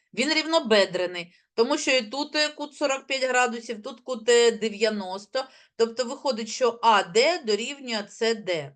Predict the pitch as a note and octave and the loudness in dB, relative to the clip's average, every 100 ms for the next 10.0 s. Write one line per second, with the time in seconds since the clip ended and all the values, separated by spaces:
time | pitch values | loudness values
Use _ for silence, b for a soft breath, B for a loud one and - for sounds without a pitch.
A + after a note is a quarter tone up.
0 | _ G#3 G3+ E3+ D3+ D3 C#3+ b b b | _ -2 0 -2 -8 -14 -16 b b b
1 | - F#3+ F#3+ F#3+ F#3 F#3 F#3 - _ _ | -4 -2 0 0 -4 -6 -12 -20 _ _
2 | _ _ _ _ _ _ _ A#3+ C4+ C#4 | _ _ _ _ _ _ _ -6 -6 -8
3 | C4+ C4 A3+ A3+ F#3+ D#3+ D#3 E3+ E3 E3 | -10 -8 -4 0 0 -4 -12 -18 -14 -12
4 | E3 E3 D#3+ E3 D#3+ C#3+ C#3 C#3 C3+ _ | -10 -12 -10 -10 -10 -10 -10 -10 -14 _
5 | _ _ _ B3 D#4+ A#3+ A3 C#4 C#4+ C#4 | _ _ _ -6 -4 -2 2 4 4 2
6 | C4+ A3+ A#3+ B3+ A#3+ A3+ - - D4 D#4+ | -2 0 2 2 -2 -10 -16 -8 -2 2
7 | D#4+ D4 - A#3+ G#3+ F3+ F3 D#3+ D#3+ E3 | 4 2 2 2 4 2 0 -8 -4 -2
8 | D#3+ D#3 D#3 D#3+ D#3+ D3 C#3+ - - - | -2 -2 -6 -4 -4 -4 -12 -16 -20 -20
9 | _ _ _ b b b b F3+ F3+ F3+ | _ _ _ b b b b -2 2 2